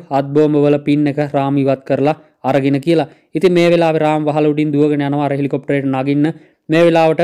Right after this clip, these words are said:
බලා ගන්න පුළුවන් එතන වහලේ රාගවන් එක්කම පිපිරලා යනවා. මේ වෙලාවේ සාමගිවිසුමේ විදිහට සිරකරුවන් නිදහස් කරනවා. අපට බලා ගන්න පුළුවන් ඒකම රාම් ඇතුළු පවුලේ කට්ටිය තාත්තගේ අවසන් කැමැත්ත ඉටු කරනවා අපිට බලා ගන්න පුළුවන්. ඒ වගේම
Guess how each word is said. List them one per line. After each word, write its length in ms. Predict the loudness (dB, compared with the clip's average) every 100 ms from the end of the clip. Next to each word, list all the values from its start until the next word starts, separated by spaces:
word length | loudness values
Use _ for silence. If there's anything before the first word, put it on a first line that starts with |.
| -4
බලා 280 | -2 0 0
ගන්න 200 | 0 -2
පුළුවන් 280 | -2 -2 -2
එතන 200 | -2 -2
වහලේ 340 | -2 -2 -4 -6
රාගවන් 480 | -4 -2 -2 -2 -4
එක්කම 280 | -6 -4 -4 -4 -12 _ _ _ -6
පිපිරලා 420 | -2 0 2 2
යනවා. 260 | 2 0 -2 -6 _ _ 0
මේ 120 | 2
වෙලාවේ 300 | 4 4 2
සාමගිවිසුමේ 720 | 0 -2 -2 -2 -4 -4 -4 -4
විදිහට 380 | -6 -2 -2 -2 -6 _ _
සිරකරුවන් 640 | -4 0 0 2 2 0
නිදහස් 400 | -2 0 -2 -2
කරනවා. 520 | -4 -2 0 0 -2 -6 _ _ -8
අපට 180 | -2 0
බලා 220 | 2 0
ගන්න 160 | 0 -2
පුළුවන් 220 | 0 0
ඒකම 360 | 0 0 -2 -2 -4 _
රාම් 220 | -2 -2
ඇතුළු 260 | -2 -2 -2
පවුලේ 360 | 0 0 0
කට්ටිය 500 | -2 -4 -6 -4 -2 -2 -4 _ _ -4
තාත්තගේ 500 | -2 -2 -2 -2 -2 -4 -8
අවසන් 420 | -2 -2 -2 -4
කැමැත්ත 420 | -2 -2 -2 -2
ඉටු 220 | -2 -2 -2
කරනවා 380 | -2 0 -2
අපිට 200 | -2 -4
බලා 280 | -2 0 0
ගන්න 260 | -2 -4 -2
පුළුවන්. 280 | 0 0 -2 _ _ _ 0
ඒ 80 | 2
වගේම 260 | 2 2